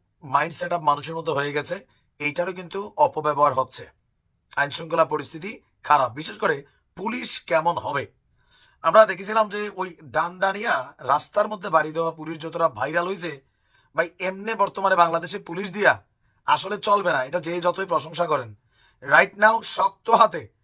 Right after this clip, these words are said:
ডান্ডা মেরে ঠান্ডা করতে না পারলে আইন শৃঙ্খলা পরিস্থিতি খারাপের দিকে যাবে। তো সুযোগ বোঝে, যেহেতু আওয়ামী লীগের উপরে বারবার দোষ আসে,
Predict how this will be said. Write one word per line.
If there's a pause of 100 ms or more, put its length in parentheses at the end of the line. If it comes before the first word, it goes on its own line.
(300)
ডান্ডা
মেরে
ঠান্ডা
করতে
না
পারলে (380)
আইন
শৃঙ্খলা
পরিস্থিতি
খারাপের
দিকে
যাবে। (640)
তো
সুযোগ
বোঝে, (360)
যেহেতু
আওয়ামী
লীগের
উপরে
বারবার
দোষ
আসে,